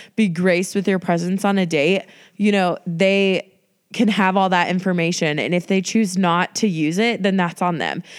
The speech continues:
It's not a you thing, leading them on or hiding things, because you shouldn't hide who you are and what you look like. That's just, you shouldn't hide that. So the fourth type of picture is a interest picture. So let's say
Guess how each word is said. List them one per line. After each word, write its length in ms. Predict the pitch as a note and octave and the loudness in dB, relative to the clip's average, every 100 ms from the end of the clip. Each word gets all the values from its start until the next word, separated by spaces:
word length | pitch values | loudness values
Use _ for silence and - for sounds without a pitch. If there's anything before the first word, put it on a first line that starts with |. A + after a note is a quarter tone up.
| G3 | -8
It's 260 | - G3 - | -4 -2 -2
not 240 | G3+ G3 | 0 0
a 60 | A3+ | 0
you 220 | A#3 G#3 | 0 -2
thing, 460 | G3 G3+ G3+ G3 F3 | -2 -2 -2 -4 -4
leading 280 | F3+ F3+ G3+ | -4 -2 -2
them 140 | G3+ | 0
on 240 | F#3 F#3 | 0 0
or 80 | F#3 | 0
hiding 440 | F#3+ F#3+ F3+ F#3 F#3 | 0 0 0 0 -2
things, 360 | F3+ F3 F3 - - - - | -2 -4 -6 -10 -20 -10 -4
because 420 | A#3 A#3+ A3+ - | -2 0 -2 -2
you 140 | G#3+ | -2
shouldn't 340 | A3 C#4+ F4 - | -2 -2 -2 -2
hide 360 | G#3 A3+ G#3+ | -2 0 0
who 200 | F#3+ - | -2 0
you 240 | A3+ G#3+ G3 | 2 2 2
are 140 | F#3+ | 2
and 100 | F3+ | 0
what 140 | E3+ C3+ | 0 0
you 100 | D3 | -2
look 160 | F#2 | -4
like. 300 | - B1+ - - - - _ _ _ | -6 -8 -10 -20 -20 -20 _ _ _
That's 200 | A3+ C4 | -2 0
just, 280 | C#4 B3+ - | -2 -4 -4
you 120 | A3 | -4
shouldn't 240 | A#3 C#4+ C4+ | -2 -4 -2
hide 240 | C4 A#3+ | -2 -2
that. 200 | A2 - _ _ _ _ _ _ _ _ _ _ - | -2 -4 _ _ _ _ _ _ _ _ _ _ -20
So 260 | - C4 C4 | -8 -2 0
the 120 | B3 | 0
fourth 280 | B3 C4+ - | 0 -2 -2
type 200 | E4+ F4 | -2 -2
of 100 | F4 | -2
picture 640 | C4+ G3+ - F#3 F3+ - - | -4 -4 -2 -2 -2 -2 -2
is 360 | F#3+ F#3+ - - - _ _ - | 0 -2 -6 -16 -20 _ _ 0
a 360 | G3 F#3+ - _ _ _ _ - | 2 2 -2 _ _ _ _ -4
interest 480 | G3 G3 C4+ C4+ | -2 -2 -4 -4
picture. 360 | D#4 D4 D4+ D4+ | -6 -4 -2 -2
So 240 | C#4+ B3 A3+ | -2 -2 0
let's 260 | A3 A3 | 0 -2
say 300 | - A#3+ A3+ | -2 0 0